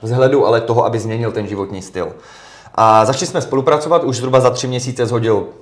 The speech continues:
tyjo, skoro dvacet kilo, úplně skvělý výsledek. A jednak do fitka nechce chodit, protože nemá moc dobrou zkušenost s jedním trenérem, který mu to zhnusil, protože prostě byl takový moc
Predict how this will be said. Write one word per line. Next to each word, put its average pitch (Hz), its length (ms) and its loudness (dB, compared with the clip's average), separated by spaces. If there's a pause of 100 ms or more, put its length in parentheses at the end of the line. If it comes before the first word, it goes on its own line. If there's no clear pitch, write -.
(380)
tyjo, 110 260 2
skoro 123 320 2
dvacet 113 360 0
kilo, 107 460 0
úplně 98 320 -10
skvělý 110 360 -2
výsledek. 104 540 -2 (540)
A 120 560 8 (420)
jednak 151 480 0 (880)
do 120 100 -4
fitka 139 280 -2
nechce 139 220 2
chodit, 127 320 -2
protože 117 420 -2
nemá 117 220 0
moc 113 180 -2
dobrou 117 240 -2
zkušenost 113 400 -8
s - 20 -10
jedním 113 220 -6
trenérem, 107 440 -2
který 110 160 -4
mu 107 120 -6
to 95 120 -8
zhnusil, 151 520 -2 (140)
protože 98 320 -8
prostě 101 360 -10
byl 98 240 -4
takový 98 320 -6
moc 92 480 -10